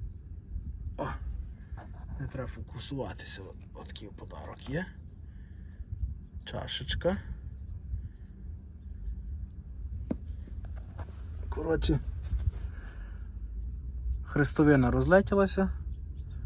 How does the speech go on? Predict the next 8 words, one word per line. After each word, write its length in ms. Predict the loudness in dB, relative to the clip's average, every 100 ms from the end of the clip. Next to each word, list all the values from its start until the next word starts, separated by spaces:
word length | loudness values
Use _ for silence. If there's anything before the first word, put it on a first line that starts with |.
| -4 -4 -4 -4 -4 0
Карданові 520 | 2 6 8 8 6
кришка. 580 | 6 4 4 0 -4 -2 -2 0 0 0 -2 -4 -4 -6 -6 -6 -4 -4 -6 -8 -8 -6 -6 -8 -10 -10 -12 -12 -10 -8 -8 -8 -10 -10 -8 -8 -8 -6 -6 -6 8
П'ятниця 540 | 10 10 8 4 8
вечір, 420 | 10 10 10 6
завтра 320 | 8 6 6
вихідний. 560 | 4 2 -2 2 4 4 2 -8 -8 -10 -8 -8 -8 -4
Будемо 220 | -4 -2
шукали. 500 | -2 2 4 6 4